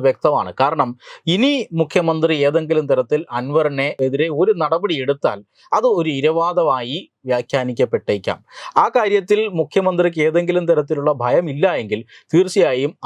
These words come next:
അൻവർ, ആ, ഉടൻ തന്നെ, ആ, നിയമ നടപടിയെ നേരിടേണ്ടി വരും. ഈ അൻവർ തന്നെ പറയുന്നത് പോലെ ഒരുപക്ഷെ ജയിലിനുള്ളിൽ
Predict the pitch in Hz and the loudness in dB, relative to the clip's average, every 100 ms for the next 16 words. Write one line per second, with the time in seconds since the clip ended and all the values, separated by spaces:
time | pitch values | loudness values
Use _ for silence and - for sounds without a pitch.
0 | 123 147 170 131 120 - _ _ - 120 | -2 0 2 2 0 -4 _ _ 0 0
1 | 120 123 127 143 180 160 127 127 - 120 | 0 -2 2 2 4 0 2 -2 -2 0
2 | 120 117 123 143 139 123 123 123 123 123 | 0 2 -2 -2 0 0 0 -2 0 0
3 | - _ 110 117 120 123 117 104 98 120 | -2 _ -2 2 2 0 0 0 -2 -6
4 | 123 127 120 147 156 151 180 185 151 156 | 0 0 2 0 2 0 0 0 -2 0
5 | 160 160 156 208 185 160 151 165 143 - | -2 0 2 2 2 0 0 0 0 -4
6 | - - 123 147 165 151 131 139 | -16 -4 0 2 2 0 0 0